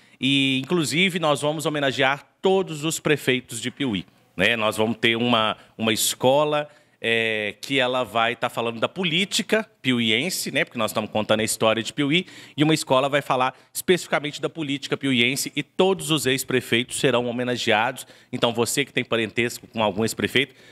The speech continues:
venha pra praça pra nos prestigiar. E todas as outras áreas, a nossa economia, é, o nosso agro, os nossos rios, é, o desfile do abacaxi, a terra do abacaxi,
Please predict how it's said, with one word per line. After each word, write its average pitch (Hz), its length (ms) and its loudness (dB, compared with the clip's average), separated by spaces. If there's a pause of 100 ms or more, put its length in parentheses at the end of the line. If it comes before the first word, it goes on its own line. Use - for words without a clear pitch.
(160)
venha 139 260 2
pra 123 160 0
praça 117 420 -2 (280)
pra 123 100 2
nos 123 160 0
prestigiar. 123 480 0 (240)
E 254 100 4
todas 220 360 2
as 196 140 2
outras 202 340 0
áreas, 139 420 0 (220)
a 139 80 2
nossa 151 200 0
economia, 139 840 0 (800)
é, 117 480 2
o 135 80 -2
nosso 143 380 2
agro, 127 600 0 (220)
os 151 80 -2
nossos 151 380 2
rios, 143 760 0 (420)
é, 127 880 0 (420)
o 160 80 2
desfile 196 340 2
do 170 100 2
abacaxi, 147 840 2
a 120 60 2
terra 156 240 -2
do 139 100 -4
abacaxi, 139 760 -2